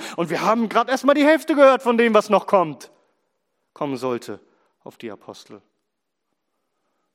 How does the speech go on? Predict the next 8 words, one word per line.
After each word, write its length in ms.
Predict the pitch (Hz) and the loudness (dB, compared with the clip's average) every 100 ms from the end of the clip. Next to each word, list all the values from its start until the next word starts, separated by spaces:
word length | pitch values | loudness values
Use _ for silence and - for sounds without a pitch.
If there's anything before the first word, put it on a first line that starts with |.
| _ _ _ _ - | _ _ _ _ -20
Er 80 | |
hat 140 | 117 117 | -18 -18
sie 120 | 127 | -18
durch 240 | 110 101 | -20 -20
all 200 | 208 127 | -14 -12
das 320 | 131 131 - - | -12 -16 -18 -18
sicher 340 | 120 113 101 | -18 -18 -20
hindurchgetragen. 880 | 113 104 104 92 - - - 92 90 | -20 -20 -20 -20 -20 -20 -20 -20 -20